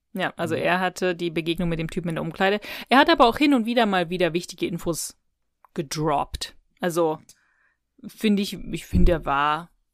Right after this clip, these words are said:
Speaker 1: ich finde, er war okay in der Folge.
Speaker 2: Ich fand ihn auch okay, fand ihn einwandfrei.
Speaker 1: Ja.
Speaker 2: Also,
Speaker 1: <laughs>
Speaker 2: äh,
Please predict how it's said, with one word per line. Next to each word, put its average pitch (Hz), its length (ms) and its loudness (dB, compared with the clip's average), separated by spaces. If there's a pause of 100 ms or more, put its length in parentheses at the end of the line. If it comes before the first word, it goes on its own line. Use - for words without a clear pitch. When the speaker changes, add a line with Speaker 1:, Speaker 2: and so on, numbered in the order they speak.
(340)
Speaker 1:
ich 170 120 -14
finde, 180 160 -2
er 170 80 0
war 160 140 0
okay 170 240 -4
in 170 80 -4
der - 100 -10
Folge. - 360 -12 (600)
Speaker 2:
Ich 170 100 -4
fand 277 140 4
ihn 302 40 4
auch 277 120 4
okay, 139 240 2
fand 151 200 0
ihn 151 100 0
einwandfrei. 160 420 0
Speaker 1:
Ja. 110 80 -2 (500)
Speaker 2:
Also, 139 380 2 (140)
Speaker 1:
<laughs> - 420 -2
Speaker 2:
äh, 139 300 4